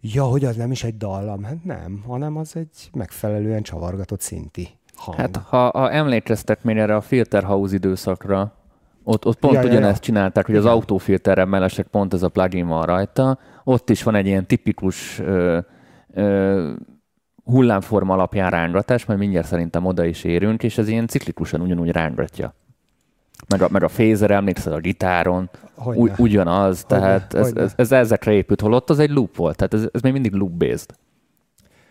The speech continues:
Speaker 1: Na és akkor igazából a ceruza mód között tudunk váltani mindig, hogy ceruza mód vagy ilyen pöttyözős mód. Ö, egyébként, ha valaki már rutinos Ableton-ozó, annak a B betűn kb. mindig rajta van az egyik ujja, mert, ö,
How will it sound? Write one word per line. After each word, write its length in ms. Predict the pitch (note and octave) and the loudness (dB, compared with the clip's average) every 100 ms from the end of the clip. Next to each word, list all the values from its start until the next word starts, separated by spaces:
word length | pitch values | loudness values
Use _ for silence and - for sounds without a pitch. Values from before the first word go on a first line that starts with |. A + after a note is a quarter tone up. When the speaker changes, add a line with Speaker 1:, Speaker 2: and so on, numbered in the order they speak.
| _ _ _ _ _ | _ _ _ _ _
Speaker 1:
Na 80 | - | -2
és 100 | F3 | -2
akkor 280 | D#3+ E3 E3 _ - | 2 0 0 _ -6
igazából 380 | D#3 D#3+ E3+ F3 | -2 2 4 4
a 60 | |
ceruza 520 | - A3 E3 D3 D3 - | 4 0 2 0 0 -4
mód 400 | D3 D#3+ D3+ E3 | 0 0 0 -2
között 480 | D3 D3 C#3 - - _ _ | -4 -2 -4 -10 -20 _ _
tudunk 300 | - F3+ C3+ | -10 -6 -6
váltani 440 | A#2 C3+ B2+ C3 B2+ | -2 -2 -2 -2 -4
mindig, 300 | C#3+ C#3 B2 | -4 -4 -6
hogy 120 | A#2 | -6
ceruza 320 | - D3 B2+ | -2 -2 -2
mód 280 | B2 B2 A#2 | -4 -6 -8
vagy 240 | A2+ A#2+ A2+ | -6 -6 -6
ilyen 400 | C3 C3 A#2 - | -6 -6 -8 -4
pöttyözős 640 | C#3+ - - A2+ A#2+ G#2+ | -2 -2 -4 -4 -4 -6
mód. 400 | - B2+ C#3+ E3 - - _ - | -8 -6 -4 -4 -6 -20 _ -6
Ö, 280 | B2+ B2+ C3 - | -2 -2 -4 -8
egyébként, 540 | - C3 C#3 - D3 C#3 | -12 -6 -6 -4 -6 -6
ha 100 | C#3+ | -6
valaki 320 | F3 D3+ C#3 | -4 -4 -4
már 140 | C3+ | -4
rutinos 360 | C#3+ - B2+ - | -4 -4 -6 -4
Ableton-ozó, 580 | C3 C3 C3 C3 B2+ C3+ | -2 -2 -4 -6 -4 -4
annak 220 | C3+ C3 | -4 -4
a 40 | |
B 200 | C3 C#3+ | -2 0
betűn 300 | A#2+ A2 A#2 | -2 -4 -8
kb. 220 | A2 A#2 A2+ | -8 -8 -6
mindig 320 | A#2 B2 G#2+ | -8 -8 -8
rajta 280 | G2 F#2+ G2+ | -8 -8 -10
van 140 | F#2+ | -10
az 120 | F#2+ | -10
egyik 320 | F#2+ F2+ - | -10 -12 -16
ujja, 460 | G2 F#2 G#2 C3+ D3 _ - _ | -14 -10 -4 -2 -4 _ -20 _
mert, 720 | - A#2+ A2+ G#2+ G#2+ G#2 - A#2 | -10 -6 -6 -4 -6 -8 -8 -6
ö, 480 | A2+ A2 A2+ A2+ | -4 -4 -4 -6